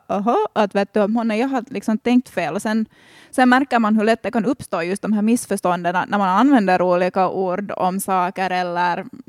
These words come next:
nu flummar jag en hel del, men vet du, att man, ja, beskriver saker på olika sätt fast man menar samma sak. Och sen så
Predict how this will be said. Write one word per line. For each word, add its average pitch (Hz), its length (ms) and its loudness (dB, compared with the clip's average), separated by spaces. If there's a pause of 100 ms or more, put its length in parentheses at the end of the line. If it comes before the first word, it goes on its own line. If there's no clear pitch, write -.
(160)
nu 208 140 -6
flummar 131 380 -4
jag 82 100 -8
en 196 60 -6
hel 120 220 -6
del, 90 220 -10
men 202 200 -2
vet 226 160 0
du, 233 100 2
att 240 80 -2
man, 247 200 -2
ja, 247 280 -2
beskriver 214 480 -4
saker 185 280 -4
på - 180 -2
olika 202 200 0
sätt 214 200 -4
fast - 160 -8
man 214 160 2
menar 180 340 -2
samma 185 320 -8
sak. 147 320 -4
Och 202 80 -6
sen 220 140 -2
så 214 200 -2